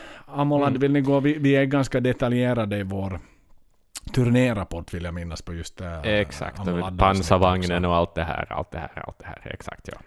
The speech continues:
Speaker 1: Men
Speaker 2: Precis.
Speaker 1: vi var där. Jag och Axel,
Speaker 2: Vi var
Speaker 1: vi
Speaker 2: där.
Speaker 1: var väl där.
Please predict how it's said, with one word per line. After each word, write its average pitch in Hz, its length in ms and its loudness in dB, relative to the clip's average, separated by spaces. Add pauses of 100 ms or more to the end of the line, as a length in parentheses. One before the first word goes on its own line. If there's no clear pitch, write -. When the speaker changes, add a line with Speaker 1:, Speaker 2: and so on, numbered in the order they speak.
Speaker 1:
Men 151 200 6
Speaker 2:
Precis. 156 180 4
Speaker 1:
vi 185 40 6
var 160 160 4
där. 143 500 0 (180)
Jag 147 280 -2
och 151 100 0
Axel, 131 360 -6
Speaker 2:
Vi 113 120 4
var 180 120 2
Speaker 1:
vi 104 60 0
Speaker 2:
där. 110 60 -2
Speaker 1:
var 123 160 -2
väl 101 360 -4
där. 87 520 -8